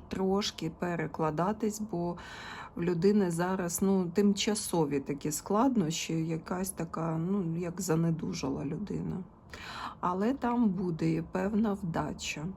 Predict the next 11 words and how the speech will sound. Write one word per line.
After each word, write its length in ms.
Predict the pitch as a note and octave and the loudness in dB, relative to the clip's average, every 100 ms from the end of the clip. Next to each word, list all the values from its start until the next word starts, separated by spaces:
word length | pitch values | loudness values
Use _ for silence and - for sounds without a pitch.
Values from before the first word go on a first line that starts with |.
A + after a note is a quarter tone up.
| - - - - - - - - | -12 -20 -20 -18 -10 -8 -8 -8
м, 540 | D#3+ D#3+ E3 D#3+ D#3+ D#3+ | -4 -2 0 0 0 -2
по 160 | - E3 | -4 -4
цих 400 | - G#3 G#3+ - | 0 0 0 0
домовленостях. 1000 | F#3 F3 D3+ F3 E3+ E3+ E3 - D#3 D#3+ | 0 2 0 -2 -4 -2 -4 -6 -6 -6
Вибачте, 560 | F3+ A3 C#4+ A3+ - F#3+ | 0 2 2 0 0 -4
я 220 | F3+ G3+ | -2 2
не 100 | G#3+ | 2
можу 320 | G3+ G3+ F#3+ | 2 0 -2
сказати, 760 | F3+ - E3 F3 E3+ F3 E3+ E3 | -6 -4 -4 -4 -4 -2 -2 -2
коли 300 | E3 F#3 F3+ | -2 -2 -2
це 300 | F3 - D#3+ | -4 -4 -4